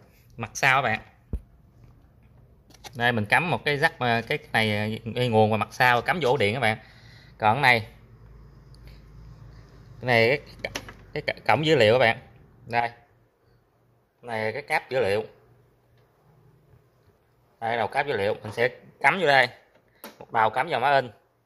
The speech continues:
Còn một đầu thì chúng ta cắm vào, à, ổ U S B của, à, C P U các bạn. Rồi, khi ai xong rồi á, thì chúng ta bắt đầu lên máy tính, chúng ta tìm driver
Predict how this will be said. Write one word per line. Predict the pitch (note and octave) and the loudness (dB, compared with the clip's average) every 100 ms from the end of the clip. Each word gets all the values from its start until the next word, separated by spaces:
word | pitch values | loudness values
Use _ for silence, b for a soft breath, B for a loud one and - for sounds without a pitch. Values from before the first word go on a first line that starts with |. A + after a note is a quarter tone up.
| b b b b b | b b b b b
Còn | A2+ A2 | -4 -2
một | A2 - B2 | -4 -6 -6
đầu | A#2 A2+ A2+ | 0 2 2
thì | A2+ | -2
chúng | C#3+ | -2
ta | C#3 | -4
cắm | C3+ C3+ F#3 | -4 -4 -4
vào, | B2 A2+ A2 | -2 0 0
à, | A2 G#2+ A2 A2 - | 0 -2 -4 -8 -10
ổ | B2 | -4
U | D#3 D3 | 0 -2
S | E3 | 0
B | C#3 C3 C3 | 0 2 0
của, | G#2+ A#2+ | -2 0
à, | D#3 C3+ C3 - - | 2 0 -2 -8 -20
C | - C#3 | -14 -6
P | |
U | C#3 C#3 | 0 2
các | D3+ | 2
bạn. | A2 A2 - _ _ _ _ _ _ _ b b b _ | 0 -2 -10 _ _ _ _ _ _ _ b b b _
Rồi, | A2+ G#2+ F#2+ - _ _ b b - | -2 -2 -2 -8 _ _ b b -6
khi | C#3 C#3 | -2 -2
ai | B2+ C3+ | 0 -4
xong | C3+ C3+ | -2 -2
rồi | B2+ G#2+ A2+ | 2 2 2
á, | C#3+ - - _ _ _ _ _ b b - | -2 -6 -20 _ _ _ _ _ b b -14
thì | G#2 | -12
chúng | D#3 | -10
ta | C#3 B2+ B2 D3 | 0 2 2 -4
bắt | C3 | -2
đầu | A2 A2 | -2 0
lên | B2+ B2+ B2+ _ _ | -2 -2 -8 _ _
máy | C3 D3 | -12 -6
tính, | D3+ G3+ - - b b b _ | -4 -4 -8 -20 b b b _
chúng | D3+ | -12
ta | D3+ B2+ | -2 0
tìm | A#2+ A2 G#2+ | 2 2 0
driver | B2 B2 B2+ B2+ | -8 -6 0 2